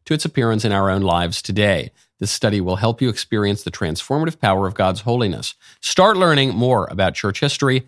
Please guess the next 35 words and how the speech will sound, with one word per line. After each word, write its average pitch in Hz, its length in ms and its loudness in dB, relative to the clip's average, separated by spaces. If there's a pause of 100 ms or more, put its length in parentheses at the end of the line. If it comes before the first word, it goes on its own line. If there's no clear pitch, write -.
(140)
how 110 100 -2
to 131 80 2
interpret 135 320 -2
the 104 60 -6
Bible, 95 440 0 (380)
the 95 60 -4
basics 143 480 0
of 98 100 -8
Christian 98 380 -2
prayer, 92 260 0
and 90 180 -2
more. 104 220 0
Go 92 60 -2
to 87 120 -4
saint - 380 -2
paul 123 200 0
center 110 260 -2
dot 90 180 0
com 98 160 -2
slash 92 280 -4
michael, 104 600 0 (300)
and 95 100 0
you 92 100 0
can 98 140 -2
begin 95 260 0
exploring 104 480 -2
Emmaus 92 400 0
Academy. 110 480 -2 (280)
Memberships 113 420 -2
are 117 60 2
only 101 160 0
twenty-five 101 360 -2
bucks 95 200 -2
per 98 120 -2
month, 139 260 0